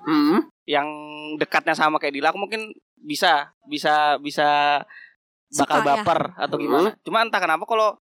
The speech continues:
Speaker 2: sama Dila ini kayak, kayaknya sudah, sudah kayak nyaman
Speaker 3: Atau,
Speaker 2: aja dekatnya,
Speaker 3: atau
Speaker 2: kayak,
Speaker 3: karena
Speaker 2: kayak,
Speaker 3: udah
Speaker 2: kayak lebih ini, kayak lebih ke saudara aja gitu. Sama s-, ini nggak tahu sih, sama sekali nggak ada apa-apa.
Speaker 3: Mindsetnya
Speaker 2: Ah.
Speaker 3: mungkin dari awal kita udah ngerasanya kayak feel-nya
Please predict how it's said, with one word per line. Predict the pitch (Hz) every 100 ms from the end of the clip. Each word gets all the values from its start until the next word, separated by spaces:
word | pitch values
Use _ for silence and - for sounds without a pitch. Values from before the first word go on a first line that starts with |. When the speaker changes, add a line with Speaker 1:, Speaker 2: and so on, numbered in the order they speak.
| _
Speaker 2:
sama | - 156 151
Dila | 151 143 135
ini | 147
kayak, | 202 190 185 214 -
kayaknya | 175 170
sudah, | 214 214 180 - _ _
sudah | _ 160 160
kayak | 165 160 - _ _ _ _ _ _ _ _ -
nyaman | 262 160 160
Speaker 3:
Atau, | 302
Speaker 2:
aja | 403 220
dekatnya, | 214 - 269 240
Speaker 3:
atau | 330
Speaker 2:
kayak, | 311
Speaker 3:
karena | 302 311
Speaker 2:
kayak, | 302
Speaker 3:
udah | 302 302 -
Speaker 2:
kayak | 196 190
lebih | 190 185 196
ini, | 233
kayak | 226 196
lebih | 185 185
ke | - 190 180 180 180 180 180 175 175
saudara | 185 170 165 165
aja | 170 190 202
gitu. | 196 - 196 180 _ -
Sama | - 160 214
s-, | 220
ini | 214 262 269
nggak | 190 175
tahu | 233
sih, | 233
sama | - 190
sekali | 180 180
nggak | 175 165
ada | 156 156 156 156 156 151
apa-apa. | 147
Speaker 3:
Mindsetnya | 247 247 262 269 339
Speaker 2:
Ah. |
Speaker 3:
mungkin | 370 381
dari | 285 262
awal | 233 226 311 381
kita | - 269 339
udah | 339 285 269 262
ngerasanya | 247 247 247 247 330
kayak | 294
feel-nya | 269 254 302